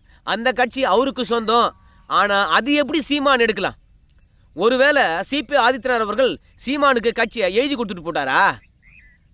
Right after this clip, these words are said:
அப்படின்னு வந்து பாத்தீங்கன்னா நீங்க கேட்பீங்க. அதுக்கும் தேர்தல் ஆணையமானது ஒரு விதியை வச்சிருக்குது. ஒரு கட்சி என்றால் பொதுச் செயலாளர் மாறலாம், தலைவர் மாறலாம், நிர்வாகிகள் மாறிக்கிட்டே இருக்கலாம்,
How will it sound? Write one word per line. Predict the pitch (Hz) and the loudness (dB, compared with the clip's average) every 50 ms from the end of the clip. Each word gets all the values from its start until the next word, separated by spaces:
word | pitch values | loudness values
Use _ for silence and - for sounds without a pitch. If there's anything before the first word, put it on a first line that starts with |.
| _ | _
அப்படின்னு | - 151 180 170 - - 190 190 196 233 269 | 0 0 0 0 -2 -8 -6 -4 -4 0 2
வந்து | 285 262 226 233 | 0 2 0 0
பாத்தீங்கன்னா | 220 226 196 165 165 156 143 143 143 151 160 156 | 0 0 -2 -2 -2 -6 -4 -2 -2 -2 -2 -4
நீங்க | - 165 180 185 170 170 160 - | -6 -8 -8 -4 -2 -4 -4 -2
கேட்பீங்க. | 196 214 202 - 190 156 127 127 160 202 220 _ _ _ _ _ _ _ _ _ _ | -4 -4 -4 -6 -10 -10 -6 -6 -6 -6 -8 _ _ _ _ _ _ _ _ _ _
அதுக்கும் | - 185 226 294 302 - 269 220 175 170 185 185 - | 0 0 0 0 -2 -2 -2 -2 0 -2 -4 -4 0
தேர்தல் | - 240 294 285 247 277 262 | 2 2 2 4 2 2 2
ஆணையமானது | 233 226 226 220 202 190 175 175 160 147 135 147 147 156 170 180 196 202 | 2 0 0 -2 -4 -4 -4 -4 -4 -8 -8 -6 -4 -2 -2 -2 -4 -4
ஒரு | - 175 180 175 | -4 -4 -4 -4
விதியை | 165 196 247 247 277 269 | -4 -4 -4 -2 0 0
வச்சிருக்குது. | 220 202 - 226 196 139 127 - _ _ _ _ _ _ _ _ _ _ _ _ _ _ | 0 -2 -4 -6 -10 -10 -14 -18 _ _ _ _ _ _ _ _ _ _ _ _ _ _
ஒரு | - 165 185 - | -6 -6 -6 -4
கட்சி | - 226 233 226 - 285 | -2 -2 -4 -4 -4 -2
என்றால் | 294 262 226 190 165 170 170 185 208 214 - - _ _ _ - _ - - _ | -2 -2 -2 0 -2 0 2 2 2 0 -4 -12 _ _ _ -20 _ -20 -20 _
பொதுச் | - 220 240 254 311 214 | -2 0 0 0 -2 -2
செயலாளர் | - 262 247 240 226 220 220 220 233 | 0 2 2 4 4 2 2 0 0
மாறலாம், | 196 143 165 165 185 214 208 196 180 156 135 - _ _ _ _ | -4 -2 0 2 4 4 4 2 0 -2 -2 -8 _ _ _ _
தலைவர் | - 190 214 254 277 269 277 262 | 0 2 2 4 4 2 2 2
மாறலாம், | 220 202 214 220 214 196 175 151 139 - _ | 2 2 2 2 2 0 -2 -4 -6 -10 _
நிர்வாகிகள் | 156 170 202 269 285 277 254 220 196 233 254 | -6 -4 -2 0 2 2 2 2 2 -2 -2
மாறிக்கிட்டே | 214 185 190 214 214 202 160 208 233 | 0 0 0 0 0 -4 -2 0 0
இருக்கலாம், | 233 208 196 185 180 165 143 127 | 0 0 0 -2 -4 -4 -4 -6